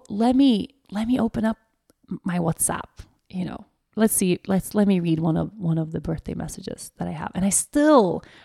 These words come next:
have this idea that I get a lot of messages for my birthday, but it's all from people who, like, don't know me that well, or they're just checking off a box, right? That's why they're sending me. It's just back to this old, old wound and pattern idea I have in my head that I am not lovable.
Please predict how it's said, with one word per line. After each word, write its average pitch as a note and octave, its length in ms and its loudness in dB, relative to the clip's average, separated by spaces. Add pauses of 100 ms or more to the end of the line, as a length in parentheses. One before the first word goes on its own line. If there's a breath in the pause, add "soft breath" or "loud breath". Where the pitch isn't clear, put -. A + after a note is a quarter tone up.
have C4 180 0
this B3 160 2
idea G#3 380 4
that D#3+ 280 2 (300 loud breath)
I G#3 80 2
get A3+ 140 6
a G3 40 6
lot F#3+ 140 4
of F#3 80 4
messages G3 340 2
for - 120 -4
my F3 100 0
birthday, F3+ 380 0
but D#3+ 160 -2
it's - 120 -4
all A3 120 0
from F#3 160 -4
people D#3+ 320 -4
who, D3+ 80 -2
like, - 320 -4
don't F3 180 2
know E3 160 4
me E3 140 0
that D#3 320 -6
well, D3 320 -2
or E3+ 140 -2
they're E3+ 120 0
just E3+ 260 -4
checking E3+ 320 -6
off D#3 200 -4
a D#3+ 40 -8
box, D3+ 560 -4
right? - 200 -2
That's - 180 -4
why - 100 -2
they're E3 120 2
sending E3+ 300 -2
me. E3 140 -2 (360 loud breath)
It's A#3 140 -4
just B3+ 160 0
back F#3 260 2
to F3 120 -2
this E3 200 0
old, D#3+ 300 2
old D#3 360 0 (300)
wound E3 500 0
and D#3 220 -8
pattern D#3+ 640 -4
idea E3 380 -2
I E3+ 40 -2
have D#3+ 200 -2
in E3 80 -4
my D#3+ 100 -2
head D#3 200 -6
that - 120 -4
I E3 140 -2
am E3 80 0
not E3 160 -2
lovable. E3+ 500 -6